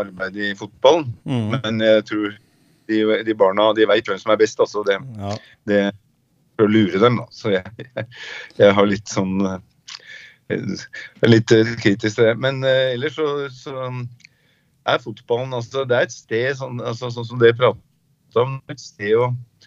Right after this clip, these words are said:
Speaker 1: være også for de som ikke blir så gode. Så det, det er det med bredden og det å, vi, så vi har sånn som, um, et, eh, eh, altså, vi har en sånn kveld på fredager for alle barn og unge i klubben,
Speaker 2: Mm.
Speaker 1: hvor det er,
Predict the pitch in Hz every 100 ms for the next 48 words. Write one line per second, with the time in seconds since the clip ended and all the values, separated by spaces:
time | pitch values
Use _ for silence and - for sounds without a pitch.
0 | _ 107 120 104 90 135 139 127 101 117
1 | 117 - 101 101 101 120 113 104 143 123
2 | 113 120 - - 101 107 113 101 107 110
3 | 110 98 98 104 107 107 107 110 107 113
4 | 104 120 117 127 110 113 107 _ _ -
5 | - _ _ - 107 113 110 110 107 104
6 | 107 - - - 104 - 104 101 101 98
7 | 98 _ 95 90 _ _ _ _ - -
8 | - _ _ - - 117 107 101 104 104
9 | 104 101 98 98 95 95 - 98 98 101
10 | 104 107 123 95 90 98 131 123 120 98
11 | 95 101 101 101 95 98 104 92 98 104
12 | 90 113 123 - - 139 117 143 _ _
13 | _ 104 107 104 98